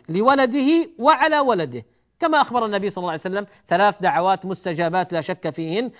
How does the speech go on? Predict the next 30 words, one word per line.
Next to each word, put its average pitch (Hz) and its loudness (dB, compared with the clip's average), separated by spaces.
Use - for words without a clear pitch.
ذكر 277 4
منها 202 0
دعوة 233 2
الوالد 240 2
لولده، 196 2
وفي 233 -2
رواية 269 4
دعوة 214 4
الوالد 226 0
على 214 2
ولده. 139 -4
فيخشى 247 2
الإنسان 180 -2
وهو 233 2
يدعو 220 2
على 196 2
أبنائه 175 -2
أن 302 -2
الله 285 4
عز 233 2
وجل 208 0
يستجيب 170 -4
دعاءه، 160 2
وهذا 160 0
من 202 -2
الخطأ 214 -2
العظيم 214 -2
الذي 220 0
يقع 262 0
فيه 240 -6